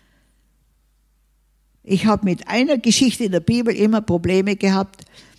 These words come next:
wo Jesus das Gleichnis erzählt, dass Heierlinge oder Tageslöhne, die am Mo-, am, in der Früh um neun Uhr anfangen, den gleichen Lohn kriegen,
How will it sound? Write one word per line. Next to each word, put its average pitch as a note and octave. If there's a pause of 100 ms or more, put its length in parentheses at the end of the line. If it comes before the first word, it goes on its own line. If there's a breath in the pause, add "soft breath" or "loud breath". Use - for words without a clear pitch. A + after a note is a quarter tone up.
(260 soft breath)
wo E3
Jesus A3
das D#3
Gleichnis G#3+
erzählt, F#3 (400 loud breath)
dass - (320 soft breath)
Heierlinge F3+
oder D#3+
Tageslöhne, F#3+ (280 loud breath)
die G#3+
am E3+ (120)
Mo-, F#3+
am, F3+
in G3+
der F#3+
Früh B3
um F#3+
neun A3+
Uhr F#3
anfangen, C3 (1000)
den F#3
gleichen G#3+
Lohn A#3
kriegen, A3+